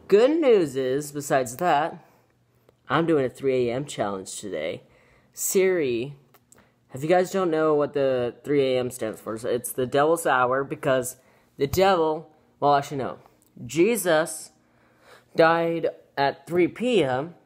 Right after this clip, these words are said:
so the devil mocked his death, and that's why we have three A M. So,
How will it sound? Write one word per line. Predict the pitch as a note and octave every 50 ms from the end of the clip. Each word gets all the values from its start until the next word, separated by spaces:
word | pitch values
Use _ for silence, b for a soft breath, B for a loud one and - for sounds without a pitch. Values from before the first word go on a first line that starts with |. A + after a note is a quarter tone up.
| _ _ _ _ _ _ _ _ _ - - - _ _ _
so | - - - E3 D3
the | C#3 C#3
devil | B2 D#3+ E3+ E3+ D#3+ D#3 D3
mocked | D3 D#3 D#3+ D#3+ D#3+ -
his | D3+ B2+ B2 -
death, | - - F3+ F3+ E3 C#3 C#3 - - - _
and | - B2+ B2+ B2+
that's | C3 C3+ C3+ -
why | C3 C3 C3
we | C3
have | C3 B2+ A#2 -
three | - C#3+ C#3+ C3+ - - _ -
A | D3 D#3 D#3 A#2
M. | - - F2 D2+ C#2+ C#2+ - - - b b b b b b b b b b b b
So, | b - - - - - F3+ E3 D#3 D3+ D3 D3+ D#3 E3+ D#3+ -